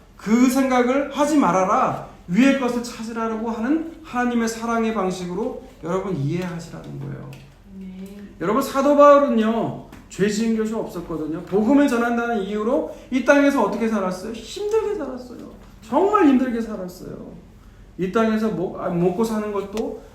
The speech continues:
Speaker 1: 아, 굶주린 경험도 있었고요. 강도도 만났고요. 사십에서 한 알 가만-, 가만매를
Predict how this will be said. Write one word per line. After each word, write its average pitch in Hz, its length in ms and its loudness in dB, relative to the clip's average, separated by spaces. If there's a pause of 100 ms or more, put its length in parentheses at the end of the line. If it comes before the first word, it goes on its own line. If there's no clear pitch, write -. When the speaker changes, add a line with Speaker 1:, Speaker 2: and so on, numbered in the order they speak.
(100)
Speaker 1:
아, 175 220 -2
굶주린 214 460 -4
경험도 190 360 -2
있었고요. 175 540 -8
강도도 202 460 -2
만났고요. 185 800 -6 (200)
사십에서 220 680 -2
한 226 100 -4
알 226 120 0
가만-, 190 440 -4
가만매를 190 640 -4